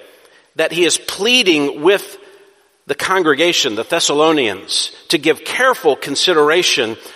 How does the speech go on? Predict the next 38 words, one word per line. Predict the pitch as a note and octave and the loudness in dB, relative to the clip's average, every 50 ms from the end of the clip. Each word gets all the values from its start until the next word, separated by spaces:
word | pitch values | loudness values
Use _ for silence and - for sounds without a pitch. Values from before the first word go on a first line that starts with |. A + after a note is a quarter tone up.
| - _ - | -14 _ -2
to | - F#3 | 0 2
the | F3 D#3+ D3 | 2 4 4
legitimacy | C#3 C#3 B2+ A2+ - - F#3 A3 B3 A3+ E3 C#3+ C3+ - - D#3 D3 C#3+ D3 - | 4 2 2 0 0 0 2 2 2 2 2 0 0 0 0 0 0 -2 -2 -2
of | - D3 C3 | -2 -2 -2
his | C3 - - G3 G#3+ A3 G3+ - F3 | -2 -2 2 2 4 4 2 0 -2
ministry | F3 F3+ F#3+ G#3+ A#3 A#3+ A3 - - - - D3+ D3+ D#3 | -2 0 0 2 2 2 2 0 0 0 0 0 0 2
when | D#3 D#3 D#3 D3 | 2 2 0 0
he | D3 - G#3 G#3+ | -2 -4 -6 -6
preached | - - G#3+ G#3+ G3+ - - - | -4 -2 -2 -2 -2 -2 -4 -4
among | F#3 F3 G3+ A#3+ B3+ A#3+ G#3 | 0 2 4 4 4 2 2
them | F3 E3 F3+ F3 - - - | 0 -2 -2 -4 -8 -8 -4
when | F#3 F#3 | -2 0
he | F#3+ | 0
first | F#3 - A3 A3+ G#3+ - | 0 0 0 0 0 0
came | - C4 D4+ D4 | 0 0 0 2
to | G3+ D#3+ | 2 2
them. | A#2+ G2 E2+ G2+ - - - - - _ _ _ _ _ _ _ _ _ _ _ _ _ _ _ _ - - - - | 0 0 -2 -6 -12 -20 -20 -20 -20 _ _ _ _ _ _ _ _ _ _ _ _ _ _ _ _ -20 -14 -6 -4
And | F#3 G3+ | -2 0
he | G#3+ A#3 F#3 | 0 0 0
doesn't | - A3 G#3+ B3+ A#3 C4+ C#4 A#3 D#3+ F3+ | 0 0 0 0 2 0 0 -2 0 2
want | F#3 G3 G3+ F#3+ E3 E3 | 2 2 2 0 -2 -2
them | F#3+ G3 G3+ G3 | -2 -2 -2 -2
to | - G#3 | 2 4
leave. | G3 G#3 A#3 A3+ A3 F3+ | 4 4 4 4 2 0
He | E3 E3 | 0 -2
doesn't | D#3 G3+ G#3+ - B3 A#3+ E3+ | 0 0 0 0 0 0 0
want | F#3 F#3+ G3+ - F#3 | 2 0 0 0 0
them | G3 F#3+ F#3+ | -2 0 2
to | F#3+ | 2
walk | F3 F#3 F#3+ F#3+ F#3+ - | 4 4 4 2 2 0
away. | G3 F3+ G#3+ G#3+ G3+ E3+ E3 | 0 2 2 2 0 0 -2
And | - F3 F3 | -2 0 0
he | F#3+ C4 D4 | 2 2 0
doesn't | C4+ C4+ B3 - A#3+ A#3 G3+ | 0 0 0 0 0 0 0
know | A3 A3+ B3 | 0 0 0
that | A3+ A#3 A#3 - | 0 0 0 2
they | G#3+ F#3+ E3 | 2 2 0
won't. | D3+ D3+ D3+ F#3+ A3+ A3 F3+ A#2+ - - - - | 0 -2 0 2 4 4 2 2 -2 -6 -10 -10